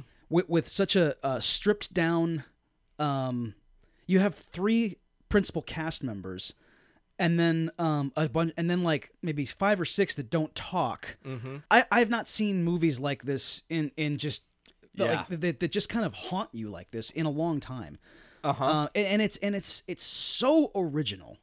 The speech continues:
Speaker 1: and, and so unlike anything I've seen before. We, we, we all know about artificial intelligence. We've all thought about it and read about it and maybe seen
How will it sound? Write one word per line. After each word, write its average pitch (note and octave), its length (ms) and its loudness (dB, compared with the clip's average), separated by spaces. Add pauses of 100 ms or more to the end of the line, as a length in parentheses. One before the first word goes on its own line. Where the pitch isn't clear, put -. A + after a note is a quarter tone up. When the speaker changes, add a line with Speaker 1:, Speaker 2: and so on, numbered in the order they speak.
(160)
Speaker 1:
and, F3 160 2
and F3+ 180 2
so B3+ 500 2
unlike A#3 320 4
anything A3 380 0
I've D#3 140 0
seen G#3+ 220 0
before. E3+ 280 0
We, F#3 140 2
we, G3+ 180 0
we G3+ 160 2
all B3 160 4
know A#3+ 240 4
about F3+ 240 2
artificial E3 500 0
intelligence. D3+ 460 0
We've C#3+ 160 -2
all D#3+ 220 2 (180)
thought F3 260 4
about E3+ 240 2
it A#2 60 -2
and B2 160 -2
read D3 160 2
about D#3+ 300 2
it - 80 -2
and G#2+ 160 -6 (260)
maybe E3+ 220 2
seen G3 400 0